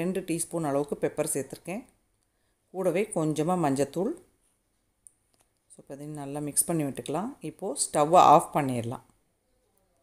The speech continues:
ஸ்டவ் ஆஃப் பண்ணிவிட்டு இது கூட அரை கப் அளவுக்கு நல்லா திக்கான தயிர் சேர்த்துக்கிறேன். ஏன்னா தயிர் சேர்த்துட்டு ஸ்டவ் ஆனில் இருந்ததுன்னா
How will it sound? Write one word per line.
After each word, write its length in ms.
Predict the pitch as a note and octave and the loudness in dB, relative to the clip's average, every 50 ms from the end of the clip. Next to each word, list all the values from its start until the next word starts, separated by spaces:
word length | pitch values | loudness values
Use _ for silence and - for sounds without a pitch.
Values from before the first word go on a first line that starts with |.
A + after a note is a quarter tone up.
| _ _ _ _ _ _ _ _ _ _ _ _ _ _ _ _ _ _ _ _ _ _ - | _ _ _ _ _ _ _ _ _ _ _ _ _ _ _ _ _ _ _ _ _ _ -20
ஸ்டவ் 240 | - - D#3 D3+ E3+ F3 | -8 -4 0 4 4 4
ஆஃப் 140 | F3+ F3+ - - | 4 4 0 -2
பண்ணிவிட்டு 280 | E3 D3+ C#3+ D3 - A3 | -2 0 0 0 2 0
இது 80 | G3+ D#3+ - - | 0 0 0 2
கூட 120 | E3+ G3+ F#3 D3+ | 6 8 10 10
அரை 140 | D3 D#3 F3 E3+ - | 10 10 8 6 4
கப் 200 | E3 D#3+ - - E3+ | 0 0 2 4 6
அளவுக்கு 280 | D#3 D3 C#3+ C#3+ - G#3 G3 | 6 6 6 4 2 2 2
நல்லா 180 | D#3+ D3+ E3 E3 - | 4 2 2 0 0
திக்கான 440 | - D3 - - - D3+ D3 D3+ E3+ E3+ - | -8 -10 -8 -4 0 0 2 0 0 0 2
தயிர் 240 | D3+ C#3 C#3 D3 D3+ D3 | 2 2 2 2 2 2
சேர்த்துக்கிறேன். 440 | - C3+ A#2 - - - B2 A#2+ - | 0 0 -2 -2 -8 -8 -8 -6 -6
ஏன்னா 140 | C#3+ D#3 E3 D3+ - | -4 -6 -4 -2 0
தயிர் 260 | D3 D#3 F3+ F#3 E3+ - | 2 2 2 2 2 4
சேர்த்துட்டு 420 | F3 D#3 D3+ - D#3+ - - G#3 B3 C#4+ - - - - _ _ - | 4 4 4 2 -2 -2 0 -2 -2 -2 -6 -14 -20 -20 _ _ -18
ஸ்டவ் 240 | - - F#3+ F3 F3 F3 E3+ | -2 2 2 4 6 6 6
ஆனில் 240 | D#3+ D#3+ E3 E3 E3 | 6 6 6 6 6
இருந்ததுன்னா 360 | D#3 D#3 D3+ D3 D3 D#3+ F#3+ | 6 6 4 4 4 4 2